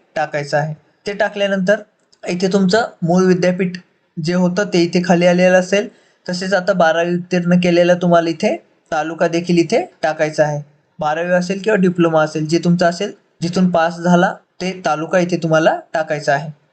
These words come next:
टाकल्यानंतर आता इथे तुम्हाला तुमची कॅटेगरी डिटेल ही द्यायची आहे. तुम्ही ओपनमध्ये असाल, एससीमध्ये असाल, एसटीमध्ये असाल, ओबीसी, एसबीसी किंवा एससीबीसी,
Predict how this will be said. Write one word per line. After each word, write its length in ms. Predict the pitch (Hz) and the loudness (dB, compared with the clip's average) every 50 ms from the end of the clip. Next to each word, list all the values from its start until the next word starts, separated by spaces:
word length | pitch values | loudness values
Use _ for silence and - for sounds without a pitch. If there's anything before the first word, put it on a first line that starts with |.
| _ - - | _ -8 -6
टाकल्यानंतर 600 | 208 208 208 208 208 202 202 190 180 208 214 214 - - _ - | -6 -6 -4 -4 -2 -2 -2 0 0 0 0 0 -4 -10 _ -8
आता 180 | 170 175 185 | -6 -4 -4
इथे 200 | 185 180 180 185 | -4 -4 -4 -2
तुम्हाला 240 | 190 190 190 185 190 | 2 2 2 2 2
तुमची 260 | 185 196 190 180 - | 0 2 0 0 0
कॅटेगरी 460 | - 208 170 - 180 175 170 180 196 | 0 -2 -2 0 -2 0 0 0 0
डिटेल 360 | 208 175 170 160 156 180 175 175 | 2 0 0 0 2 0 2 2
ही 140 | 185 226 | 2 0
द्यायची 320 | 226 196 170 160 151 156 156 | 2 0 0 0 0 0 -2
आहे. 80 | 147 | 0
तुम्ही 240 | 143 165 170 170 175 180 | 0 0 0 0 0 0
ओपनमध्ये 500 | 151 147 147 170 165 170 170 175 170 175 | -2 0 0 0 0 0 0 2 4 4
असाल, 320 | 170 170 170 185 180 185 190 - _ _ _ _ _ _ 170 | 2 4 2 2 0 0 0 -6 _ _ _ _ _ _ -6
एससीमध्ये 500 | 160 160 - - 190 185 185 180 175 175 | -6 -6 -4 0 2 2 2 4 4 2
असाल, 300 | 175 175 196 185 180 175 | 2 2 0 0 0 0
एसटीमध्ये 540 | 170 165 170 - 190 180 175 175 165 175 170 | -2 -2 -2 0 2 2 2 4 4 4 2
असाल, 360 | 170 170 - 175 170 170 170 | 2 2 2 2 2 2 2
ओबीसी, 680 | 180 170 156 156 160 170 170 - - 175 170 165 165 | 0 -2 -2 2 0 0 0 2 2 2 4 4 4
एसबीसी 440 | 165 160 - - 165 156 - 180 170 | 2 0 0 0 0 0 0 -2 0
किंवा 240 | 175 175 170 185 185 | 0 2 2 2 0
एससीबीसी, 760 | 170 165 165 - 170 160 170 175 180 - 185 185 190 185 | 0 -2 -2 -2 0 0 0 0 0 4 2 2 2 2